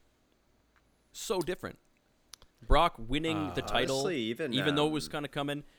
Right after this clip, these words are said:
Speaker 1: Then they keep getting together and having these crazy moments, and they get time to speak. And Brock obviously has the leeway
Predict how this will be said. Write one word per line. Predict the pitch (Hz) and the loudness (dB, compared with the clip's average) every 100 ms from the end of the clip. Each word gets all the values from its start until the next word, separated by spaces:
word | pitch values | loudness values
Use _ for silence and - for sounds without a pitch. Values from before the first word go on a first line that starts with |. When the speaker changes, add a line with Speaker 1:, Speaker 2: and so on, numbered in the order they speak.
| _ - | _ 0
Speaker 1:
Then | 156 170 - - | 0 0 -10 -8
they | 143 | -8
keep | - - | -8 -4
getting | 156 160 151 | 0 0 0
together | 143 113 127 147 196 208 - - | -6 0 0 2 -2 -6 -12 -12
and | 113 | -6
having | 156 156 151 143 | 0 0 0 -4
these | 131 - | -6 -6
crazy | - 143 143 143 | -2 -2 -2 -6
moments, | 131 131 131 107 - | -2 -2 -2 -6 -8
and | 123 | -6
they | 127 | -4
get | 143 - | -4 -4
time | 156 156 147 113 - - - | 0 2 0 -4 -10 -18 -10
to | 120 | -6
speak. | - - 151 117 - - - - | -4 0 0 -2 -6 -18 -14 -8
And | 113 | 4
Brock | 127 196 196 - | 4 6 2 2
obviously | 151 185 143 - 123 | 4 4 2 -4 -4
has | 123 123 110 - - _ _ | 0 -2 -2 -14 -20 _ _
the | 127 120 113 - | -4 -2 -2 -8
leeway | 104 208 143 107 | -6 -4 -2 -4